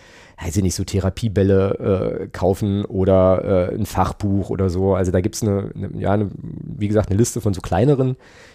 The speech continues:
Dingen, die die, äh, Kolleginnen dort vor Ort für ihre Arbeit, glaub ich, sehr, sehr gut gebrauchen können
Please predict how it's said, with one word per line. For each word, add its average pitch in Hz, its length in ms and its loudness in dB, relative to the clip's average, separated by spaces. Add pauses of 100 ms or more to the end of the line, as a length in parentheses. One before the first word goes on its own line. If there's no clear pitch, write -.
Dingen, 123 380 4
die 98 120 -4
die, 98 200 0
äh, 95 260 -2
Kolleginnen 101 480 0
dort 98 200 -4
vor 92 100 -4
Ort 98 160 -2
für 98 140 -8
ihre 95 220 0
Arbeit, 98 260 0
glaub 95 140 -2
ich, 95 100 -6
sehr, 95 160 0
sehr 104 80 0
gut 101 160 -8
gebrauchen 104 400 -6
können 165 300 -4